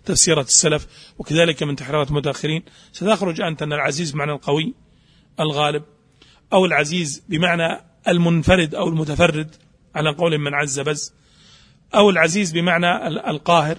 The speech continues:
فكل هذه المعاني المذكورة لغة إذا تأملناها هل يصلح إطلاقه على الله سبحانه وتعالى أو لا يصلح، تأتي مسألة أخرى، لكن المقصد في النهاية أن هذه المعاني معلومة،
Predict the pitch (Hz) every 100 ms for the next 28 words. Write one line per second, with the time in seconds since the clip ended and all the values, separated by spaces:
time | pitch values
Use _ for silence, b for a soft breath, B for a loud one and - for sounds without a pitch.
0 | - 196 220 254 220 214 196 165 175 196
1 | 226 190 170 156 156 143 - b b b
2 | - 180 165 156 151 156 b b - 165
3 | 170 208 170 175 185 175 151 143 B B
4 | B B - 185 180 185 - 147 151 180
5 | 170 - 156 151 135 147 151 143 - 185
6 | 165 160 170 196 - b - 262 180 185
7 | - 185 214 208 196 240 B - 214 165
8 | 202 - 196 160 170 170 185 190 B B
9 | - 160 165 190 165 147 165 165 147 165
10 | 170 170 160